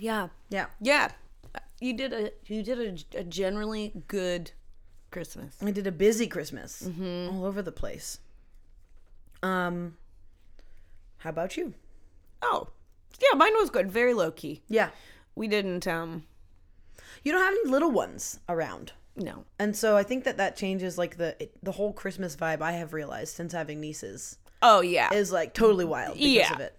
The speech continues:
Speaker 1: It's a game on.
Speaker 2: Oh, yeah.
Speaker 1: I know. It's
Speaker 2: It's
Speaker 1: we-,
Speaker 2: great.
Speaker 1: it's weird to go balls out when it's just, like, a bunch of adults.
Speaker 2: Yeah.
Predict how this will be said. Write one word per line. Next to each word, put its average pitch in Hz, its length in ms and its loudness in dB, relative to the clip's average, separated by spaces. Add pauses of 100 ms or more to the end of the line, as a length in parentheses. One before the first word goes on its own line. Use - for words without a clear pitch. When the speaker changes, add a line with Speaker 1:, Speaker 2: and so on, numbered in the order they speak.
Speaker 1:
It's 247 260 6
a 262 40 2
game 254 400 4
on. 190 360 2
Speaker 2:
Oh, 220 200 6
yeah. 185 220 0 (420)
Speaker 1:
I 302 100 6
know. 214 160 6
It's 240 220 8
Speaker 2:
It's 285 80 0
Speaker 1:
we-, 302 60 0
Speaker 2:
great. 214 160 6
Speaker 1:
it's 277 120 0
weird 302 360 2
to 302 100 2
go 220 560 4
balls 180 520 4
out 180 420 4
when 190 200 -4
it's - 220 -6
just, 180 220 -2
like, 170 220 4
a 190 80 6
bunch 175 220 2
of 185 100 0
adults. 165 640 -2
Speaker 2:
Yeah. 226 240 8